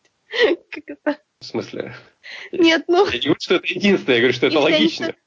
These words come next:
Speaker 1: если они совместимы ориентации, это ещё не значит, что они должны быть совместимы.
Speaker 2: Нет, ну, понятное
Speaker 1: Это
Speaker 2: дело,
Speaker 1: так.
Speaker 2: что если...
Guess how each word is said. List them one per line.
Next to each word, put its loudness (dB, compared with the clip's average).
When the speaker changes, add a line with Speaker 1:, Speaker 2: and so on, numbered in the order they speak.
Speaker 1:
если -4
они 4
совместимы 0
ориентации, -2
это -8
ещё -2
не 0
значит, -2
что -10
они -4
должны -6
быть -16
совместимы. -4
Speaker 2:
Нет, 0
ну, -4
понятное 0
Speaker 1:
Это 0
Speaker 2:
дело, 0
Speaker 1:
так. -4
Speaker 2:
что -4
если... -2